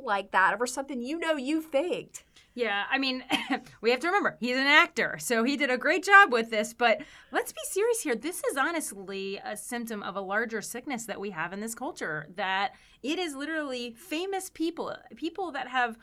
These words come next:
Speaker 2: everything going for them that are faking being oppressed and victimized as a form of empowerment, instead of modeling empowerment through the fact that they've worked hard and actually become an actor and, and do well for themselves.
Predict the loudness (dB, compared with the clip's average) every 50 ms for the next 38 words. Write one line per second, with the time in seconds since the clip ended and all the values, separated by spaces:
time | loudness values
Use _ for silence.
0 | -20 -20 -20 -20 _ -4 -4 -2 0 0 -4 -2 -2 -2 -2 0 2 4 4 4
1 | 2 0 -2 -2 -2 -2 -2 -2 -2 -2 -4 -6 -4 -2 -2 -2 -2 -4 -8 -12
2 | -8 -4 -4 -4 -4 -4 -6 -6 -4 -4 -4 -2 -2 -2 -4 -6 -6 -8 -14 -8
3 | -6 -4 -4 -4 -6 -6 -6 -6 -6 -4 -4 -6 -6 -6 -6 -6 -4 -2 -2 -2
4 | -2 -4 -4 -6 -6 -6 -4 -2 -2 -2 0 -4 -6 -6 -6 -6 -4 -2 -2 -2
5 | -2 -4 -4 -8 -8 -4 -4 -4 -2 0 -2 -4 -2 -4 -6 -8 -10 -14 -20 -16
6 | -8 -6 -6 -6 -2 0 2 2 2 0 0 0 0 0 0 -2 -4 -4 -4 -6
7 | -8 -6 -4 -2 0 0 -2 -2 -4 -4 -4 -6 -8 -12 -10 -4 -2 0 2 2
8 | 0 0 -4 -10 -16 -6 -6 -2 2 2 2 2 2 -2 -2 0 4 4 2 2
9 | 2 0 0 2 4 4 2 2 0 -2 0 0 0 2 0 -2 -2 -4 -8 -6
10 | -6 -6 -6 -8 -8 -2 -2 0 0 0 -4 -6 -10 -14 -4 -2 0 2 4 2
11 | 2 2 0 -2 0 2 2 2 2 2 0 -2 -2 -4 -4 -4 -2 -4 -4 -2
12 | -4 -2 2 2 2 2 0 -4 -6 -4 -4 -2 -2 -2 -2 -4 -6